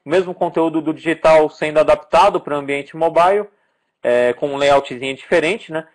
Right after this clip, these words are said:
Aqui um aplicativo da Lufthansa. Eu entrei no site da Lufthansa, ele me impactou pra baixar o aplicativo, é, pra fazer o download desse aplicativo.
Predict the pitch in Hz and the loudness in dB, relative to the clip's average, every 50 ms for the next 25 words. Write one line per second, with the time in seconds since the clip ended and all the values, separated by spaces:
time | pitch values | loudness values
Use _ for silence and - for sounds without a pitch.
0 | _ _ _ _ 160 165 - - 214 233 220 214 226 - 208 196 196 208 202 185 | _ _ _ _ -2 -2 0 2 0 0 0 0 0 2 2 2 2 2 2 2
1 | 180 190 190 196 190 196 - _ - 202 220 233 208 202 208 - _ _ _ _ | 4 4 4 4 2 0 -4 _ -2 0 0 -2 -4 -6 -10 -14 _ _ _ _
2 | _ _ - 143 156 165 160 - 180 202 202 - - 190 185 - 185 190 190 185 | _ _ -4 -4 -2 -2 0 0 -2 -2 -2 0 0 0 0 2 2 2 2 0
3 | - - - 202 202 208 - 220 214 214 208 214 214 220 196 - 185 180 - 202 | -2 -4 -2 0 0 2 2 0 0 0 -2 -4 -4 -6 -6 -10 -10 -2 0 0
4 | 202 202 - - 190 196 196 202 214 196 190 202 190 196 - 226 196 208 208 202 | 0 0 -2 0 0 0 2 2 0 2 2 2 2 2 2 4 4 4 4 2
5 | 185 - 214 202 202 - - 196 180 143 117 110 - _ _ _ _ _ _ _ | 0 0 0 0 0 0 -2 -2 -2 -2 -4 -8 -18 _ _ _ _ _ _ _
6 | _ 123 127 127 127 123 - 151 147 - 156 139 156 185 190 185 190 180 175 185 | _ 0 0 2 2 2 2 0 0 2 0 2 2 2 4 4 4 4 6 4
7 | 208 214 160 151 147 143 147 - - 135 - - _ - 127 131 - - - 120 | 4 4 2 -2 -4 -4 -4 -2 -2 -4 -6 -4 _ -2 -2 -2 -2 -6 -8 -8
8 | 110 104 107 104 | -8 -8 -12 -16